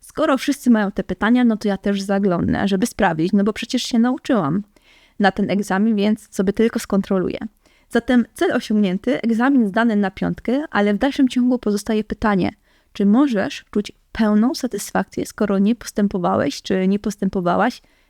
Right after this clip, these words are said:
zgodnie ze swoimi wartościami? Innym przykładem, który może ukazać sytuację, gdy nie postępujemy zgodnie z naszymi wartościami,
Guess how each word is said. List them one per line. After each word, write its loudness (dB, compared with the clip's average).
zgodnie -2
ze -2
swoimi 0
wartościami? -2
Innym 4
przykładem, 0
który 0
może 2
ukazać -2
sytuację, 0
gdy 0
nie 2
postępujemy 0
zgodnie 0
z 0
naszymi 0
wartościami, 0